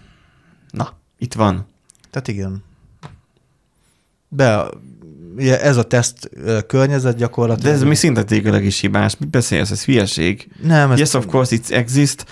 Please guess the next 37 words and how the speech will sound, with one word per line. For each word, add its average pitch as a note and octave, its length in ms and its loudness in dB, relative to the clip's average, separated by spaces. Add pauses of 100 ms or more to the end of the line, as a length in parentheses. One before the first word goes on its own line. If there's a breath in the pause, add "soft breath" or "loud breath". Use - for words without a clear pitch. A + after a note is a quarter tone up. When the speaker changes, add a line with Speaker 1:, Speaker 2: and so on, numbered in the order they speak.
(140 loud breath)
Speaker 1:
Ott C3 220 -2
az B2+ 100 0
it's-né-, C3 480 0
itt-nél C3+ 440 0
levágja, G#2 540 2
és G#2+ 140 0
ez A#2+ 160 -4
azt G2 280 0
mondja, G#2 220 0
hogy G#2 100 0
syntax G2+ 440 -4
error. F2 380 0 (260 loud breath)
Még B2+ 200 0
maga B2+ 440 2
a, F2+ 100 0 (300)
izé, C3+ 260 2
Speaker 2:
Azért F#3+ 200 4
Speaker 1:
a E3 40 2
Speaker 2:
mondom, D3+ 280 2
hogy C#3+ 100 2
ez C#3 40 2
Speaker 1:
színező C3+ 240 4
Speaker 2:
te-, C#3 80 4
ez F#2+ 200 2
Speaker 1:
is. C3 100 0
Speaker 2:
egy - 60 -12
teszt, A2+ 400 -2
tehát - 180 -10
ez G#2+ 80 -8
egy G#2+ 140 -6
teszt, - 440 -8
ö, G2+ 260 -6 (320)
Speaker 1:
És - 140 -2
én C#3+ 100 2
Speaker 2:
kód. C3 160 4
Speaker 1:
átmentem A2 360 0
rajta. G2 540 0